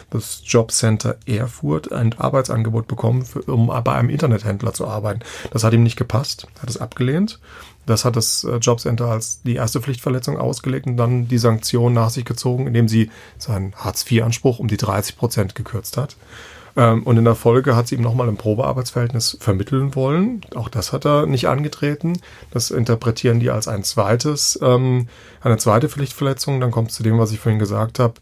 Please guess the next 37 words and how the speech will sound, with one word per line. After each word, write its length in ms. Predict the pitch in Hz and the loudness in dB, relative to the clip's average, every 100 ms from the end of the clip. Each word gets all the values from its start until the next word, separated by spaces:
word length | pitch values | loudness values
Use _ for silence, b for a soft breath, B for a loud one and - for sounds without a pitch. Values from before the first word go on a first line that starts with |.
| B B B | B B B
Das 100 | - | -4
Arbeitslosengeld 640 | 120 113 117 107 113 107 | 0 2 2 2 2 2
wird 100 | 98 | -2
um 100 | 101 | -4
sechzig 420 | 95 98 - 117 - | -4 -4 -4 -6 -4
Prozent 320 | 123 127 120 | -2 -2 -2
gekürzt 420 | 123 135 135 139 | -2 -4 -4 -2
nach 120 | 127 | -2
dem 320 | 120 120 120 | 2 2 2
einunddreißig 600 | - 113 123 120 113 123 65 | 2 2 2 2 0 0 -2
a 140 | 76 | 0
S 160 | 117 - | -2 -2
G 80 | |
B 160 | 113 117 | -2 -2
zwei. 420 | - 107 110 143 B B B B B | -2 -2 0 -4 B B B B B
Und, 300 | 131 120 127 - | 2 2 0 0
ähm, 240 | 123 120 | 2 2
im 160 | 139 120 | 0 0
Kurzen 340 | 123 135 - | 0 0 0
und 80 | 120 | 0
Ganzen 460 | 110 110 139 147 120 | 0 -2 -2 -4 -4
blieben 260 | 131 139 | -2 0
dem 180 | 127 120 | 2 2
Mann 300 | 107 117 151 | 2 2 2
dann 220 | 143 120 | 2 2
noch 260 | 117 139 - | 2 0 -4
über 200 | 139 117 | -2 0
eine 100 | 113 | 0
Dauer, 560 | 117 113 131 151 147 127 | 0 2 2 2 0 -2
wir 100 | 117 | 0
reden 200 | 120 127 | 0 0
dann 180 | 123 | -2
über 240 | 131 113 113 | -2 -2 -2
so 200 | 107 107 | -2 -4
Dauer 460 | 110 110 120 127 | -4 0 2 2
von 180 | 120 117 | -2 0
Minderungen, 600 | 113 131 131 131 135 123 | 2 4 2 2 2 0